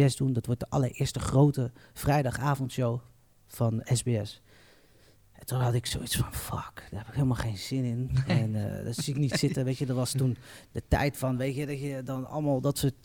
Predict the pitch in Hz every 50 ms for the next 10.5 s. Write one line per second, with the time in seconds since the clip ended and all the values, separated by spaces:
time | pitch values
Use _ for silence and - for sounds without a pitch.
0 | - - - 113 - 139 151 156 165 160 151 151 147 147 139 - 165 147 156 147
1 | - 147 147 139 143 151 143 139 131 131 117 - 143 139 135 139 135 135 127 131
2 | 135 143 139 131 - - 180 175 - 151 143 - 135 120 139 - - 147 131 131
3 | 127 131 123 117 113 117 143 156 175 156 147 127 139 139 127 123 127 131 127 -
4 | - - - - - - _ - 123 120 - - - 190 151 139 143 - - 180
5 | 147 - - - 160 190 196 175 - 127 120 117 143 127 - 151 135 139 143 113
6 | - 127 - - 143 139 123 120 113 107 147 135 113 98 - - - - - -
7 | - _ _ _ _ _ - 123 127 123 120 117 117 117 113 110 110 110 104 104
8 | - - 50 - - - - - - - - - - 117 - - 135 131 - 131
9 | 156 147 131 127 - 135 131 - 131 123 123 - - 160 123 - 113 147 160 151
10 | 143 131 - 117 120 113 110 - - -